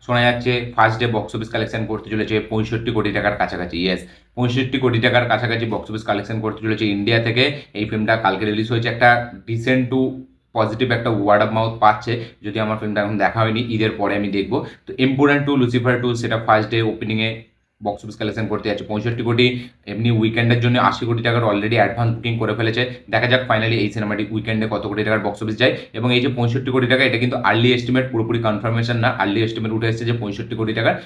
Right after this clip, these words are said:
বক্স অফিস কালেকশন আসতে পারে। দেখা যাক তাহলে আর্লি এস্টিমেটটা কতটা কি ঠিক হয়। পরে যেটা আপডেট সেটা হচ্ছে হলিউড থেকে অ্যাভেঞ্জার্স ডুমসডেকে নিয়ে। তো অ্যাভেঞ্জার্স ডুমসডের কালকে, কালকের আগের দিন, ঠিক আছে, একটা অফিসিয়াল কাস্টের অ্যানাউন্সমেন্ট আছে, যাতে আমরা দেখতে পাই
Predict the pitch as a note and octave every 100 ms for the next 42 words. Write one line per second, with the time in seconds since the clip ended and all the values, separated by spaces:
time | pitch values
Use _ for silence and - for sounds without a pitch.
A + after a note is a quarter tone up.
0 | - - - G#2 - G#2 A2+ G2+ G#2+ -
1 | B2+ C#3+ D3 - B2 C#3+ D3 D3+ B2 A#2
2 | A2 G#2 A2 G#2 - G#2+ G#2+ G2+ F#2 F2+
3 | G2 A2+ A2 F#2 D#2 D2 D2 - _ _
4 | - G#2+ A2+ B2 B2 A#2+ C3 B2+ A2 A2+
5 | G#2+ - - - A2 B2+ A#2+ B2 C#3 D3
6 | - G#2+ A#2+ A#2+ A#2+ A2+ A#2 A#2 B2+ B2
7 | A#2+ B2+ - - _ - G#2+ A2+ C3 C#3
8 | C#3+ A2+ B2 B2+ B2 C#3+ C#3+ - G#2+ G#2+
9 | C3 D3 D3+ _ A#2+ A#2 A2+ A2 A#2 A#2
10 | B2 - B2 A#2+ A2 G#2+ - G#2 G#2 A#2+
11 | C3+ B2+ - G#2 G#2+ - C3 A2 G#2+ A2+
12 | A#2+ A#2 A#2+ - G#2 A2 G#2+ G#2+ G2+ A#2+
13 | B2+